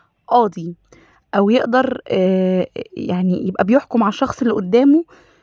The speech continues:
ويحكم عنه في كل حاجة بقى، طريقة لبسه، طريقة مشيته، أكله، شربه، حتى مظهره. آه، لأ، جسمك محتاج يخس، لأ، محتاج تتخن،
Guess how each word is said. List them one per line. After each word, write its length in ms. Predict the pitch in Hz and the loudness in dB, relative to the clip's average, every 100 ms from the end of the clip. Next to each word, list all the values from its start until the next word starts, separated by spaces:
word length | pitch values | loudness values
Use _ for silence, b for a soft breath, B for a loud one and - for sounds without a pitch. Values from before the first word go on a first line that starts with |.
| b - | b 0
ويحكم 360 | 254 - 254 | 0 0 -2
عنه 160 | 240 262 | 2 0
في 60 | - | 0
كل 180 | 240 | -4
حاجة 280 | 240 220 185 | -2 -4 -2
بقى، 160 | 180 - _ _ _ _ - | -4 -8 _ _ _ _ -4
طريقة 320 | 320 330 247 | -2 0 -2
لبسه، 420 | 233 - 220 220 | -2 -4 0 0
طريقة 380 | 220 220 240 226 | 0 -4 -2 -4
مشيته، 680 | 202 - 240 - 220 220 220 | -4 -2 -2 0 2 2 2
أكله، 460 | - - 226 208 202 | -2 -6 -4 -2 -2
شربه، 540 | - 254 214 185 208 b b b b b | 0 0 0 -2 -4 b b b b b
حتى 380 | - 269 - 254 | -8 -6 -4 0
مظهره. 580 | 233 202 208 226 214 175 b b b b - | 2 0 0 2 2 -2 b b b b 0
آه، 600 | 185 180 180 175 175 180 b b b | 2 4 4 2 0 -2 b b b
لأ، 80 | - 220 | -4 0
جسمك 360 | 233 254 233 | 0 2 0
محتاج 260 | 208 233 202 | -2 -6 -6
يخس، 420 | 202 233 - - | -2 -4 -4 -6
لأ، 120 | 202 214 | -4 -2
محتاج 280 | 202 - - | -4 -4 -2
تتخن، 480 | 240 - - 226 | -2 -2 -4 -4